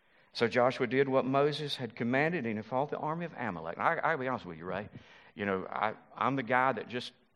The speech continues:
takes care of things, and all of a sudden the boss looks at me and says, "Hey, tomorrow you're gonna go to, I gotta, we're gonna negotiate. I, I'm gonna negotiate hard."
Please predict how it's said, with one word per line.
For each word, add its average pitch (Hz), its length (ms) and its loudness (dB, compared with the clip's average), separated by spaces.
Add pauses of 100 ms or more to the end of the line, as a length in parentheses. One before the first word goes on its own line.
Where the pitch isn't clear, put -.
(1600)
takes 147 200 0
care 143 180 2
of 139 80 -2
things, 156 440 0 (220)
and 104 80 -6
all 107 60 2
of 123 60 0
a 123 80 -6
sudden 131 200 4
the 120 60 0
boss 139 320 4
looks 147 160 -2
at - 60 -12
me 139 100 -2
and 135 100 -2
says, 123 320 0
"Hey, 127 180 0
tomorrow 131 440 0 (260)
you're 127 100 -12
gonna 123 160 -4
go 131 120 2
to, 131 80 -4 (460)
I - 120 6
gotta, 127 300 6
we're 147 140 0
gonna 123 160 4
negotiate. 98 640 -2 (840)
I, - 220 -4
I'm 120 160 0
gonna 127 180 2
negotiate 104 460 -2
hard." 82 340 -8